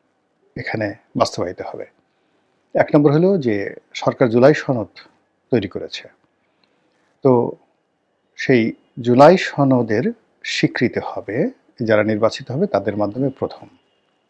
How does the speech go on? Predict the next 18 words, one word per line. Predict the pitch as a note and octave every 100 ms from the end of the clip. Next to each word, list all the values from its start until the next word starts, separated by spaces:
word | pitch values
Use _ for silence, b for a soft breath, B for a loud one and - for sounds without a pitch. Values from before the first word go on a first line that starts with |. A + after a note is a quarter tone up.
| _ _ _ _ _ _ _ _ _ _ _ -
জুলাই | C#3 C#3
সনদ | C3+ E3
স্বীকৃতি | - C#3 C3+ B2+
ছাড়া | A2+ - D3
দ্বিতীয় | A#2+ A2+ C3
জায়গাতে | A2 G2+ G#2
যাবে | F#2+ F#2
না। |
তিনটা | - D3 C3
গেট | A2 A2 G#2 -
তৈরি | G#2
করা | F#2+ F#2+ -
হয়েছে। | - - - _ _ _ _ _ _ _ _ _ _ _ _ -
প্রথম | D#3 F3+
গেটটা | D#3 C#3+ C#3
হলো | E3+ B3+ -
জুলাই | A#2+ B2+ B2+
সনদের, | - B2 A2 C3